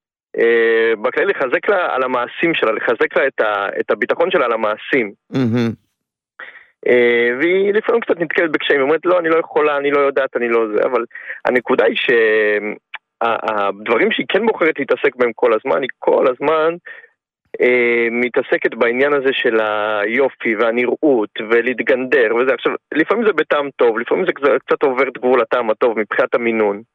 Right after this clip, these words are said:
Speaker 2: אוקיי.
Speaker 1: אה, וגם הסביבה, אה, הגן ו-, והצהרון והמשפחה,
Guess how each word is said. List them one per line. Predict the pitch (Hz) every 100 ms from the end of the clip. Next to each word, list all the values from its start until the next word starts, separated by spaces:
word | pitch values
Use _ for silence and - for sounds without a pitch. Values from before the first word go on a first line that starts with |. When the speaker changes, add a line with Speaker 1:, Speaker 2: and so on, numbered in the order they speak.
| _ -
Speaker 2:
אוקיי. | 131 - 104 90 - - _ _
Speaker 1:
אה, | 123 123 120 120 117 117 117 113 117
וגם | 123 127 123
הסביבה, | - 123 110 107 120 202 185 233 _ _ _ _ -
אה, | 113 107 107
הגן | 113 107 143 135 113 101 101 107 104
ו-, | 113 110 110 110 104 104 104 104 101
והצהרון | 110 110 - 131 123 131 127 101 98
והמשפחה, | 117 113 117 113 135 - - - 123